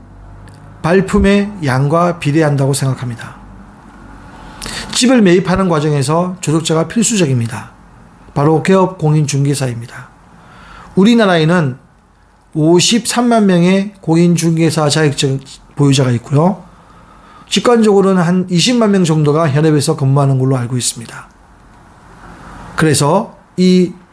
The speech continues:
공인 중개사들 중에서도 좋은 사람, 나쁜 사람,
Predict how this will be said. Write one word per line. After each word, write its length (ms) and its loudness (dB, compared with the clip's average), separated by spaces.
공인 280 4
중개사들 760 2
중에서도 600 0
좋은 340 2
사람, 400 0
나쁜 340 -2
사람, 380 0